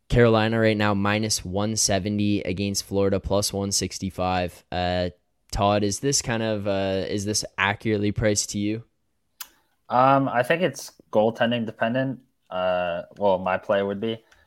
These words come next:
Speaker 2: I don't really like either side in this game. I like the over of six if Kokachev doesn't start. Raanta got a shutout in the last game, so I'm kinda hoping that they just ride the hot hand, so to speak, because by goals saved above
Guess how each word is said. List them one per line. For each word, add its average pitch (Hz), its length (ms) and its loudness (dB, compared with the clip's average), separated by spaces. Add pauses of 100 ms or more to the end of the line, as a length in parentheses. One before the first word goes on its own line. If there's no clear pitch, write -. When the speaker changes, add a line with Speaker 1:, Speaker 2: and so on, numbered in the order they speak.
(120)
Speaker 2:
I 104 120 4
don't 110 220 2
really 104 180 0
like 98 240 0
either 95 200 -6
side 101 300 0
in 104 80 -6
this 107 160 -12
game. 107 240 -4
I 90 100 0
like 95 320 -4
the - 160 -10
over 92 320 -6
of 78 100 -10
six - 540 -8
if - 380 -10 (260)
Kokachev 110 800 -4
doesn't 104 280 -6
start. 113 440 -4 (520)
Raanta 101 520 -2
got 92 140 2
a 87 40 0
shutout 98 380 -2
in - 60 -10
the 95 80 -8
last 101 300 -6
game, 107 240 -8
so 90 180 -8
I'm 85 140 -8
kinda 87 240 -10
hoping 92 380 -10
that 85 160 -10
they 85 120 -12
just - 300 -16 (260)
ride 95 260 0
the 90 60 -2
hot 95 260 -2
hand, 95 280 -8
so 110 140 -2
to 104 80 -6
speak, 117 400 -6
because 92 560 -6 (460)
by 107 160 8
goals 107 320 4
saved 107 240 -2
above 95 380 0